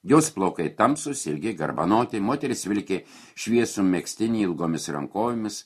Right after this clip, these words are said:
atrodo susikaupusi. Po jos dešinė ranka taip pat guli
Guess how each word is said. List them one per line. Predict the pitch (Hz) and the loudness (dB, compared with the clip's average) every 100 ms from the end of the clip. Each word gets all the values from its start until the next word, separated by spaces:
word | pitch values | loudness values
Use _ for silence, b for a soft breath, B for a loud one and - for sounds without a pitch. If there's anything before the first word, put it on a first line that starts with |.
| b | b
atrodo | - 92 78 101 107 123 | -2 -2 0 0 0 -4
susikaupusi. | 113 - - 64 57 - - - - _ _ _ _ _ B B B B B | -6 -8 -6 -8 -8 -12 -18 -18 -20 _ _ _ _ _ B B B B B
Po | 104 120 | 4 6
jos | 131 92 | 6 6
dešinė | 113 107 104 101 | 4 4 0 2
ranka | 87 87 90 151 | 2 0 0 -2
taip | 156 92 - 131 | 0 0 0 0
pat | 147 - | 0 -2
guli | - 131 131 | 0 2 2